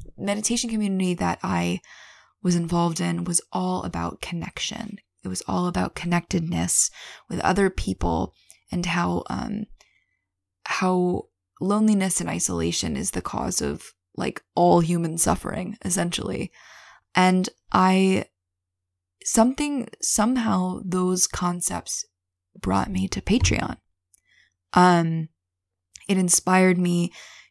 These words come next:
to start a page because I needed a space where I could connect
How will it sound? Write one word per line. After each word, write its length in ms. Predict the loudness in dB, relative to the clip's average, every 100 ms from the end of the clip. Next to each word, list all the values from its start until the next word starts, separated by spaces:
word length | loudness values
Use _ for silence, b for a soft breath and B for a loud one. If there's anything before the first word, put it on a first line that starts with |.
| -4
to 600 | 2 4 4 4 2 0 -6 _ _ _ _
start 380 | -4 2 4 4
a 60 | 4
page 500 | 2 4 4 2 -2
because 360 | 0 0 0
I 120 | 0 0
needed 420 | 2 4 4 4
a 80 | 2
space 520 | 0 0 0 0 -2
where 140 | -2
I 100 | -2
could 260 | -2 -4 -4
connect 640 | -2 2 2 2 -2 -14